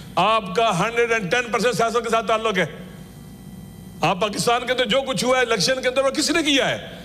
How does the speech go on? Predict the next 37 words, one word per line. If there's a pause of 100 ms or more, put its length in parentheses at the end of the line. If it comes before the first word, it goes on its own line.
(220)
आसमान
से
फरिश्ते
उतरे
थे? (840)
अगर
आपने
नहीं
किया,
गिरफ्तार
करो
उनको
जिन्होंने
किया,
ये (800)
जिन्होंने
धांधली
की,
जिन्होंने
पैसे
लिए,
लूटा,
उनको
गिरफ्तार
करो। (1400)
किसको
पकड़ा
है
आपने
धांधली
के
केस
में? (300)
किसको
गिरफ्तार
किया
आपने?